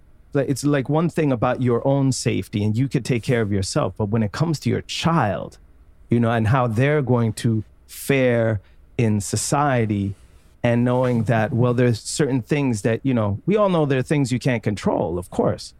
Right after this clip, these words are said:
but this aspect of being a parent in the United States to a,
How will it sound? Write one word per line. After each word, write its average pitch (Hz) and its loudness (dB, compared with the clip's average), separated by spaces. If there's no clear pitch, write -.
but 110 0
this 117 0
aspect 135 -2
of 110 0
being 131 0
a 107 -2
parent 175 0
in 101 -2
the 101 0
United 104 0
States 101 -4
to 113 0
a, 101 0